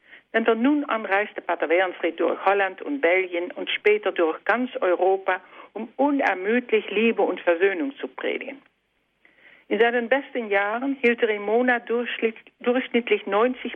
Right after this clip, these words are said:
Predigten. Und es ist so, und es kam sogar vor, dass er an einem einzigen Tag mal neunzehn Mal gepredigt hatte. Pater Werenfried hatte verstanden, dass es in Europa nie Frieden und Versöhnung geben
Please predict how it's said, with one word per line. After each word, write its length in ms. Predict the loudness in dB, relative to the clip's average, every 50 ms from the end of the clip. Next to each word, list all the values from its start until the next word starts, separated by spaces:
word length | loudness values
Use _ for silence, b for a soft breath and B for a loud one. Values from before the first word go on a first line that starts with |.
| -8 -2
Predigten. 600 | 0 2 2 2 0 -4 -8 -8 -8 -8 -8 -10 _ B B B B B B B B B B B B B B 0
Und 180 | 0 2 2 2
es 140 | 0 2
ist 160 | 2 0 0 0 0
so, 180 | 0 0 0 -2 _ -6
und 180 | -6 -4 -4
es 140 | -4 -6 -4 0
kam 220 | 2 2 2 2
sogar 340 | 2 0 0 2 0 0 0
vor, 460 | -2 0 2 2 4 4 4 2 0 -4 _
dass 180 | -2 -2 0 0
er 100 | 0 -2
an 100 | -2 -2
einem 320 | -2 -2 -2 -2 -2 -2 -2 -2
einzigen 600 | 0 2 2 0 0 -2 -2 -4 -4 -4 -2 0
Tag 340 | 0 2 2 0 -2 -6 -12 -14
mal 140 | -10 -8 -6 -2
neunzehn 480 | 0 0 0 0 -2 -2 -2 0 0
Mal 200 | 2 2 0 0
gepredigt 560 | -2 -6 -8 -6 -4 -4 -4 -4 -6 -8 -8 -8
hatte. 220 | -8 -8 -10 -16 -20 _ _ _ _ _ _ _ _ _ _ _ _ _ _ _ _ _ _ _ _ _ _ _ b b b b b b b b b b b
Pater 180 | 0 2 2 2
Werenfried 340 | 2 2 0 -2 -2 -2
hatte 180 | -2 -2 -2 -2
verstanden, 760 | -4 -4 -4 -6 -4 -2 0 0 0 0 0 -2 -2 -4 -6 _ _ _ _ -2
dass 180 | -2 -2 -2
es 100 | -2 -4
in 140 | -2 0 2
Europa 580 | 2 2 2 4 4 2 2 2 2 -2 -2 -2
nie 360 | -4 0 2 2 2 2 -2 -6 -14 -4
Frieden 420 | 0 0 0 0 0 -4 -4 -4
und 140 | -6 -8 -2
Versöhnung 640 | 2 2 2 2 4 4 4 4 2 0 -2 -4 -2
geben 340 | 0 0 0 0 0 -4